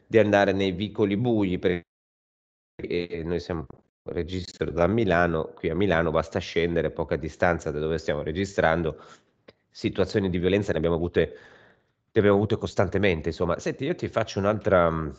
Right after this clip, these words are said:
un'altra domanda invece. Questi, ci sono un po' di, eh, polemiche, no, in questi giorni sul ministro dell'istruzione che ha detto delle cose forse un po' superficiali, no, sul fatto che, ehm,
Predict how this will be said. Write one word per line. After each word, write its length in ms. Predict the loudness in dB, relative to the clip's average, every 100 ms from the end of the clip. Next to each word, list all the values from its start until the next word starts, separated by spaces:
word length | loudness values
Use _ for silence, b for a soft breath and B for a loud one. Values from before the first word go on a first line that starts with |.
| _ _ _ _ _ -10
un'altra 300 | 0 2 4
domanda 320 | 2 4 2 2
invece. 240 | -2 -2
Questi, 300 | -6 -4 -6
ci 140 | -4 -4
sono 220 | -2 -2
un 80 | 0
po' 120 | 0
di, 180 | 0 -2
eh, 380 | 2 4 4 0 B B -2
polemiche, 600 | 2 4 4 4 -2 -2
no, 80 | -2
in 80 |
questi 220 | -6 -6 0
giorni 220 | 0 0
sul 180 | -2 0
ministro 380 | 0 0 0 0
dell'istruzione 800 | 0 -4 -4 -2 2 4 4 2
che 100 | 0
ha 40 |
detto 520 | 4 2 2 -2 -2 B B B B B -2
delle 220 | 2 4
cose 300 | 4 2 0
forse 280 | -4 -4 -4
un 80 |
po' 100 | -4 -4
superficiali, 920 | -4 -6 -6 -6 -2 0 2 0 -2
no, 120 | -6
sul 200 | -8 -4
fatto 360 | -2 -2 -4
che, 600 | -4 -2 -2 -4 -10 -20 -8
ehm, 720 | -2 2 2 -2 -6 -10